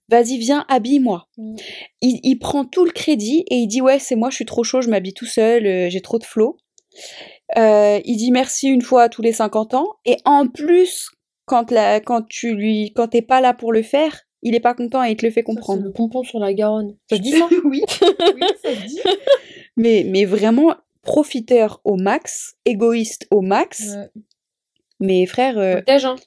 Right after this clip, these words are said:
Speaker 1: moi, en
Speaker 2: Désolée,
Speaker 1: vrai,
Speaker 2: hein,
Speaker 1: je pense
Speaker 2: si
Speaker 1: que, ouais, bah, vraiment, je pense qu'à ce stade, c'est peut-être un motif de rupture. Après, ça dépend, il y a plein de gens qui disent, « Mais
Speaker 2: Bah,
Speaker 1: non !»
Speaker 2: surtout que si il est comme ça pour un petit truc de merde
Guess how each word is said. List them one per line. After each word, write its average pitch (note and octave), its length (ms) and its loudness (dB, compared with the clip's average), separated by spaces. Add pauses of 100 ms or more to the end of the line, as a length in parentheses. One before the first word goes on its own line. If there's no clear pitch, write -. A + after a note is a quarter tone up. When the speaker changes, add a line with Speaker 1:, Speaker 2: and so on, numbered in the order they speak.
(840)
Speaker 1:
moi, G#3+ 220 2
en G#3+ 140 2
Speaker 2:
Désolée, - 160 -6
Speaker 1:
vrai, A3 60 2
Speaker 2:
hein, A3+ 40 2
Speaker 1:
je - 100 -6
pense A3 180 0
Speaker 2:
si G3 60 -14
Speaker 1:
que, G#3 80 -2 (460)
ouais, A3+ 340 2 (200)
bah, G#3+ 160 2
vraiment, A3+ 360 0
je C4 80 -14
pense A#3 180 -4
qu'à G3 200 0
ce G#3 160 -6
stade, A3 500 0 (480)
c'est - 180 -4
peut-être B3 240 0
un A3+ 80 -2
motif G#3 360 -2
de G#3 100 2
rupture. G3+ 300 0
Après, A3 200 -2
ça A3+ 160 0
dépend, G#3 260 0
il G3+ 60 -4
y - 20 6
a F#3 60 4
plein G3 180 -2
de G3 40 -2
gens G3+ 120 0
qui G3 120 -12
disent, « A3+ 220 -6
Mais E4 280 4
Speaker 2:
Bah, E4+ 100 4
Speaker 1:
non !» - 20 4
Speaker 2:
surtout D#4+ 220 2
que E4+ 120 6
si E4+ 240 -2
il C4 100 4
est B3 80 4
comme A#3+ 220 2
ça D4 140 2
pour A#3 200 -6
un G#3 80 0
petit G#3+ 160 -10
truc G#3+ 220 -10
de G#3 140 0
merde G#3+ 380 -2